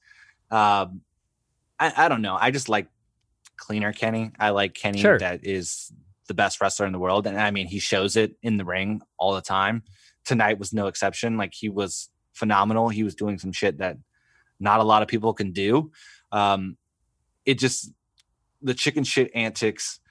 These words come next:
Speaker 1: I'm not a huge fan of that to begin with. Like, unless it's, like, the right guy, like Seth Rollins chicken shit heel is my, is my
Speaker 2: Yeah.
Speaker 1: jam. Um, I don't know if Kenny Omega is that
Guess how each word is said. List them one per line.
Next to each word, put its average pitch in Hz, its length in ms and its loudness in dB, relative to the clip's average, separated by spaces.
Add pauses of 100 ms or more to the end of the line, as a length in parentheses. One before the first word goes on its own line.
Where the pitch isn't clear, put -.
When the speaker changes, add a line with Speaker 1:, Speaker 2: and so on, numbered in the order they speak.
(280)
Speaker 1:
I'm 135 120 0
not 180 100 4
a 139 40 2
huge 117 300 -4
fan 117 160 0
of 110 80 0
that 104 140 0
to - 80 -18
begin 90 240 -10
with. 113 200 -6 (140)
Like, 104 200 -4 (280)
unless 110 300 0
it's, 110 140 -4
like, 104 140 -2
the 98 120 -2
right 90 260 -2
guy, 90 240 0
like 90 160 -8
Seth 127 300 -2
Rollins 98 320 -2
chicken 107 240 -6
shit 107 200 -4
heel 120 300 2 (340)
is 87 160 -8
my, 92 260 -2
is 98 200 -10
my 95 160 -4
Speaker 2:
Yeah. 131 320 6
Speaker 1:
jam. 101 140 -4 (640)
Um, 101 340 4
I 113 80 4
don't 117 140 2
know 110 140 2
if 101 100 -10
Kenny 101 240 -6
Omega 90 360 -6
is 85 160 -10
that 90 280 -2